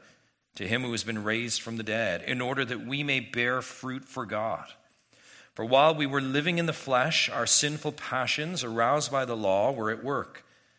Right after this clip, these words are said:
in our members to bear fruit for death. But now we are released from the law, having died to that which held us captive,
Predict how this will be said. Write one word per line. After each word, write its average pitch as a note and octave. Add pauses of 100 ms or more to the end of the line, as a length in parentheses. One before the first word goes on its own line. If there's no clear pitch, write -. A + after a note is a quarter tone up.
(320)
in F#2
our F#2
members G#2+
to G2
bear F#2
fruit -
for G#2+
death. G2+ (1080)
But -
now G#2
we G2+
are G2+
released G2+
from F#2
the D#2
law, C2+ (500)
having F#2
died G#2
to G2+
that F2
which -
held F2
us E2+
captive, D#2+